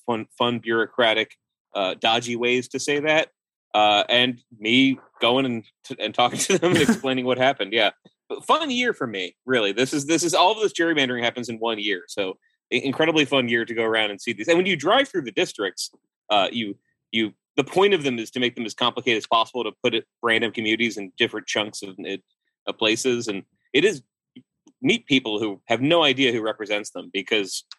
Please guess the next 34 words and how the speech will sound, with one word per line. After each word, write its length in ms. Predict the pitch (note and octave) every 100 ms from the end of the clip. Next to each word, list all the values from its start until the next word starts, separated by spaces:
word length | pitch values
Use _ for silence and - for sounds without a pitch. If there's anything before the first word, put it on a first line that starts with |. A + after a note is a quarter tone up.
| -
unbeknownst 560 | C3 B2+ A#2 A#2 A#2 -
to 80 |
them, 400 | G2+ G#2 G2+ F#2 - _ _ _ _ -
there 80 | A2
was 120 | G#2
a 80 | F#2 _ _ _ _ _ _ _ _ _ -
deal 320 | C#3+ C#3+ B2+
done 380 | B2+ B2+ A2+ G#2+
to 100 | A2
make 220 | A2 -
them 160 | A#2
irrelevant 520 | G#2 G2 G2+ F2+ - -
<laughs> 60 | -
and 120 | F#3+
make 200 | F#3 D3+
it 60 | B2+
just 200 | B2+ -
so 100 | A2
that, 180 | G#2+ -
like, 120 | G#2+
there 80 | A#2
were 60 | A2+
enough, 240 | A#2 A#2 _ - -
so 220 | - D3+
many, 240 | C3+ B2 C#3 C3 _ _ _ _ -
too 60 | F3+
many 180 | D3 C#3
seats 320 | - C3+ -
for 140 | B2
one 200 | A2+ A2+
party 320 | - A2 G#2 G2+
to 140 | A2+
ever 180 | A2 G2+
lose 440 | G#2 G2+ F#2+ -